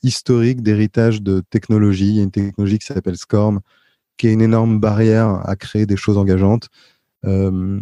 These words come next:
et qui, euh, par des, des effets de, de réseau et d'écosystème, a beaucoup de mal à partir, encore aujourd'hui. Euh, et donc ça, ça crée l'opportunité.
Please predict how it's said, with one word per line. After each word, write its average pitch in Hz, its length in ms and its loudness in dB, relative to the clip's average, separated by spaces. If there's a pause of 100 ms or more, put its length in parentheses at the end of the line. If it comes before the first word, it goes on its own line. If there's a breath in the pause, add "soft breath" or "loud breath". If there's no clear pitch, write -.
(100)
et 107 120 2
qui, 113 420 0
euh, 92 300 0 (1300 soft breath)
par 101 180 0
des, 101 460 0
des 95 220 -2
effets 104 280 0
de, 101 200 0
de 95 100 -2
réseau 101 260 2
et 110 40 2
d'écosystème, 107 1000 -2
a 101 80 -4
beaucoup 107 300 -4
de 101 80 -4
mal 110 180 2
à 98 60 0
partir, 113 520 -2 (320)
encore 113 260 0
aujourd'hui. 101 400 0 (600)
Euh, - 180 -12
et - 60 -8
donc 98 160 -2
ça, 143 160 0
ça 117 140 -2
crée 113 260 0
l'opportunité. 101 760 -2